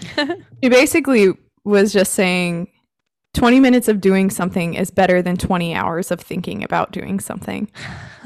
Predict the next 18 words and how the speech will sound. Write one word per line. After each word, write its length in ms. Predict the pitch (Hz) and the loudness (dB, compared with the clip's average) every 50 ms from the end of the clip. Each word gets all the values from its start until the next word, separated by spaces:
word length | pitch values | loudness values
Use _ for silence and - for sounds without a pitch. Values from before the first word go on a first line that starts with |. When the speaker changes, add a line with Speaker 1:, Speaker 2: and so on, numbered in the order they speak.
| 247 - - | -10 -10 -8
Speaker 1:
<laughs> 0 | 226 190 180 - _ _ _ _ _ _ _ - - - - - | -10 -10 -10 -12 _ _ _ _ _ _ _ -12 -8 -8 -4 0
Speaker 2:
And 160 | - 233 233 | 2 2 4
it's 200 | 233 226 - - | 2 2 0 0
like 320 | 220 240 247 - 269 - 285 | 2 4 6 6 6 6 4
what 160 | 277 269 - | 4 4 4
Chesterton 580 | - 311 285 294 - 302 311 254 285 262 233 | 2 2 2 2 2 2 2 4 4 4 4
says, 440 | 226 - 190 160 156 160 170 185 - | 4 4 4 4 4 4 2 0 -4
if 60 | - 220 | -6 -2
Speaker 1:
Yeah, 180 | 208 202 208 - | 0 0 2 2
Speaker 2:
something 220 | 453 392 277 226 | 0 0 0 -2
Speaker 1:
yeah. 180 | 240 240 311 370 330 | -2 -2 -2 -2 -2
Speaker 2:
is 40 | |
worth 240 | 202 208 208 240 - | -2 -2 -2 -2 -2
doing, 300 | - 220 226 226 208 180 - | 0 0 2 2 0 0 -2
it's 180 | 185 185 - | -4 -4 -2
worth 280 | - 202 196 208 - - | 0 2 2 2 2 0
doing 260 | 196 196 185 180 170 | 0 0 0 0 0
badly, 460 | 156 120 92 - - 151 151 170 180 | 0 -2 -2 -2 -4 -6 -6 -8 -8